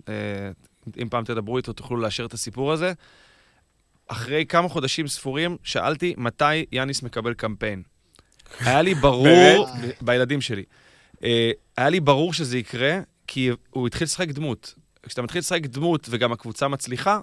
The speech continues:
Speaker 1: אז הוא קיבל את היוגורט הזה שהוא
Speaker 2: הוא קיבל
Speaker 1: פרסם,
Speaker 2: גם את ה-, את ה-,
Speaker 1: והם עשו עוד
Speaker 2: המכוניות.
Speaker 1: איזה משהו, מכוניות, כן. אה,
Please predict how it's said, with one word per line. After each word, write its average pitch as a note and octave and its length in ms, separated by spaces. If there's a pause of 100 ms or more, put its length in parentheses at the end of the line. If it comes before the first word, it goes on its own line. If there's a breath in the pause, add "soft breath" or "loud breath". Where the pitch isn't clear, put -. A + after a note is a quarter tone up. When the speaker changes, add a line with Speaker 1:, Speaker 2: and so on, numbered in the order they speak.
Speaker 1:
אז A#2 120
הוא A#2+ 60
קיבל B2+ 220
את C3 100
היוגורט C3+ 420
הזה D#3+ 260
שהוא E3 420
Speaker 2:
הוא - 80
קיבל E3 120
Speaker 1:
פרסם, D#3+ 240
Speaker 2:
גם G3+ 120
את E3+ 60
ה-, B2+ 200
את - 280
ה-, A#2+ 100
Speaker 1:
והם C3+ 160
עשו C#3 200
עוד F3 140
Speaker 2:
המכוניות. D3 180
Speaker 1:
איזה C#3 120
משהו, B2 260
מכוניות, A#2+ 500
כן. G#2+ 200 (480 soft breath)
אה, A2 580